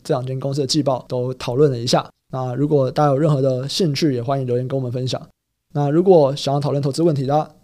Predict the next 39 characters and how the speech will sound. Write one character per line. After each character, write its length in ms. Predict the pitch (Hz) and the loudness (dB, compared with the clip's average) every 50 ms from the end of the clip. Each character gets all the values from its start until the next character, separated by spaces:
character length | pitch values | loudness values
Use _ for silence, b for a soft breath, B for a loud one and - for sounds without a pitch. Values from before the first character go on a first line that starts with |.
| _ - | _ -8
都 100 | - 127 | -8 -4
欢 160 | 139 139 139 135 | -2 -2 -2 -4
迎 100 | 127 123 | -6 -8
上 320 | 120 - 160 143 131 123 120 | -6 -2 -2 -2 -2 -4 -8
Facebook 360 | - 143 143 - - 151 139 131 | -6 -6 -6 -4 -4 -4 -4 -4
搜 140 | 135 143 | -4 -4
寻 180 | 131 139 127 123 | -6 -6 -8 -10
财 160 | - - - | -10 -10 -4
报 140 | 131 151 156 | -2 0 0
狗 100 | 135 123 | 0 -2
智 120 | 117 - | -4 -4
囊 180 | 139 123 120 123 | -6 -6 -6 -6
团， 140 | 117 131 - - - _ _ _ _ _ _ - | -8 -8 -8 -10 -16 _ _ _ _ _ _ -8
这 60 | 131 | -4
是 100 | 123 147 | -2 -2
我 120 | 135 123 | -2 -2
们 120 | 120 117 123 | -4 -6 -6
的 140 | 127 120 | -6 -6
Facebook 380 | 120 - 175 170 - 160 151 160 | -4 -4 -4 -2 -2 -2 -2 2
社 100 | 180 165 | 0 2
团， 180 | 147 143 131 135 - _ _ _ | 2 0 -2 -4 -8 _ _ _
我 80 | - 131 | -10 -8
们 80 | 123 131 | -6 -4
也 80 | 123 | -2
会 80 | 135 147 135 | -2 -2 -2
不 100 | - 131 | -2 -4
定 140 | - 143 | -4 -2
期 100 | 123 131 | -2 -2
在 260 | 117 135 139 131 131 123 | -2 0 0 0 0 -2
社 160 | 127 - 147 | -2 -2 -2
团 200 | 135 131 123 123 | -2 0 -2 -2
中 180 | 127 135 135 | -4 -4 -4
分 220 | 139 - - 139 131 | -4 -6 -6 -6 -4
享 100 | 139 127 | -4 -4
我 40 | 120 | -6
们 60 | 117 | -6
的 120 | 117 117 | -8 -10
看 180 | - - 156 127 | -6 -4 -4 -4
法， 160 | - - - | -4 -8 -10